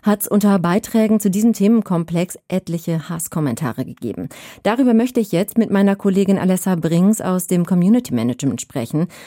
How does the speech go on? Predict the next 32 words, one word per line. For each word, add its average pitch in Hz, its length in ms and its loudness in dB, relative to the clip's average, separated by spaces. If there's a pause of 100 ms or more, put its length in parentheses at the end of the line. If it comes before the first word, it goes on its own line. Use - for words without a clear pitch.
(120)
Alessa, 214 520 0
du 208 320 2
reagierst 233 640 2
ja 240 140 4
im 175 240 2
Namen 202 360 4
unserer 180 380 0
Redaktion 165 680 -2 (320)
auf 170 440 -2 (120)
teilweise 160 480 -2
mehr 170 280 2
als 185 180 -2
tausend 202 420 0
Kommentare 185 640 -2
von 185 200 -2
Userinnen 185 480 -2
und 165 240 -4
User 180 500 -2
auf 170 380 -4
unseren 165 340 -4
Online-Seiten. 180 800 0 (640)
Welche 214 280 0
Kommentare 247 640 4
sind 240 280 2
dir 233 240 4
denn 208 320 2
da 196 340 2
jetzt 185 460 -2
besonders 175 480 0
im 156 120 -4
Gedächtnis 143 420 -6
geblieben? 139 340 -4